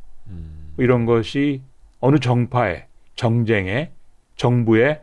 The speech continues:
Speaker 2: 정권에 의해서 좌우되지 않고 근본적으로 이 소중한 위기가 재발되지 않도록 하기 위한 귀중한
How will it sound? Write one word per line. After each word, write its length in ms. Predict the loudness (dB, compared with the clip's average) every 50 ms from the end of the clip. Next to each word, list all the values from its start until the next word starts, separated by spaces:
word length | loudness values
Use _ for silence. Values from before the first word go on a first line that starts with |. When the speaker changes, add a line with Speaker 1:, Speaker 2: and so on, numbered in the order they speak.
| -14 _ -8
Speaker 2:
정권에 440 | -2 -2 -2 0 0 0 0 2 2
의해서 260 | 2 2 0 0 -4
좌우되지 540 | -8 -6 -6 -4 -4 -4 -4 -4 -2 -2 -2
않고 680 | -2 -4 -6 -14 -10 -2 2 2 4 4 2 0 -4 -12 -20 -20 -20 -20 -20 -20 -20 -20 -16 -8
근본적으로 1000 | 0 4 6 6 6 6 6 6 6 6 6 6 6 6 6 6 4 4 2 -4 -12 -10
이 100 | -6 -6
소중한 800 | -6 -6 -8 -8 -2 2 2 2 2 2 0 2 2 2 2 0
위기가 680 | -2 -4 -6 -8 -10 -12 -12 -12 -12 -12 -14 -16 -18 -20 -20 -20 -20 -20 -20 -20 -20 -20 -20 -16 -8
재발되지 680 | -2 0 2 4 4 4 4 4 4 4 4 4 2
않도록 460 | 0 0 -2 -4 -2 0 0 0 -2 -4
하기 200 | -10 -8 -6 -6
위한 300 | -4 -4 -4 -6 -6 -8 -12 -16 -18 -18 -18 -18 -14 -4
귀중한 680 | 0 4 4 4 4 4 4 4 4 4 2 0 -4